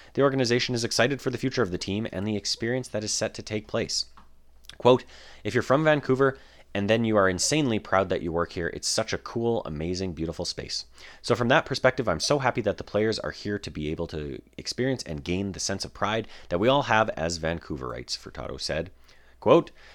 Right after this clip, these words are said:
"From a company perspective, it's absolutely amazing to get to know these guys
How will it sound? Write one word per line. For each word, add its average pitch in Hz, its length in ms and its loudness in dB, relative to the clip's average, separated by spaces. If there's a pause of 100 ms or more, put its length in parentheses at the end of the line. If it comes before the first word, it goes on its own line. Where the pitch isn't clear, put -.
"From 110 140 2
a 135 60 4
company 147 280 2
perspective, 113 480 0
it's 107 140 2
absolutely 110 480 0
amazing 110 400 2
to 104 80 -6
get 110 160 2
to 113 80 0
know 104 180 4
these 107 160 0
guys 101 300 0